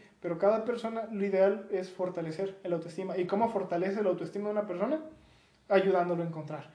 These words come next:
algo en lo que le, que sea bueno, bueno, algo que le guste, algo que le llame la atención,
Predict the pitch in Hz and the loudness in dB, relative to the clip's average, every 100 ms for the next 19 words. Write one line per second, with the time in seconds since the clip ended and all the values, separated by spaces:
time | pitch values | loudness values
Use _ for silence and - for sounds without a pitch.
0 | - - 165 165 165 160 156 151 151 - | -16 -8 -2 -2 -2 -4 -6 -8 -8 -10
1 | - 160 160 156 160 160 - - - 180 | -12 -8 -4 -2 -2 -4 -10 -12 2 4
2 | 185 185 - - - 170 165 160 156 156 | 4 -2 -12 -14 -4 -2 -2 -4 -4 -2
3 | 170 - 170 165 - _ _ - _ _ | -4 -6 -10 -12 -18 _ _ -20 _ _
4 | _ _ 180 170 165 156 147 147 160 151 | _ _ -4 -2 -2 -4 -4 -4 -4 -6
5 | 147 139 170 170 | -8 -8 -6 -6